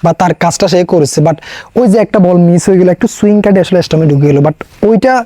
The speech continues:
সিক্স হতে পারতো যদি, যদি ওইটা একটু সুইং যদি না হতো। তো overall, ভাই, দোষ কাউকে দেওয়ার নাই, এটাই actually হওয়ার ছিল বা এটাই আমরা চেয়েছিলাম যে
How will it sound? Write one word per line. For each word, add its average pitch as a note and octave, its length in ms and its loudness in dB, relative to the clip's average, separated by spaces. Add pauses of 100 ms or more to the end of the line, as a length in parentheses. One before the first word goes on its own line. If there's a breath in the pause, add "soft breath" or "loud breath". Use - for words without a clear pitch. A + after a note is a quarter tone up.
সিক্স - 380 -4
হতে F3 180 0
পারতো D3 240 -2
যদি, D3+ 220 2 (300)
যদি F3+ 220 2 (360 loud breath)
ওইটা F3+ 180 0
একটু G3 180 -2
সুইং G#3 380 -2
যদি F#3+ 180 2
না D3+ 100 -2
হতো। C#3 260 -6 (400 loud breath)
তো - 80 -2
overall, B3+ 680 0
ভাই, F3 180 0 (320)
দোষ G3 340 0
কাউকে A3 440 0
দেওয়ার F#3+ 540 2
নাই, G#3 480 0 (220)
এটাই G3+ 320 0 (760)
actually F3+ 480 0 (520 soft breath)
হওয়ার E3+ 200 2
ছিল F#3+ 340 0
বা D3+ 380 0 (380)
এটাই G3+ 220 2
আমরা F#3 220 0
চেয়েছিলাম G3 480 0
যে F#3+ 220 0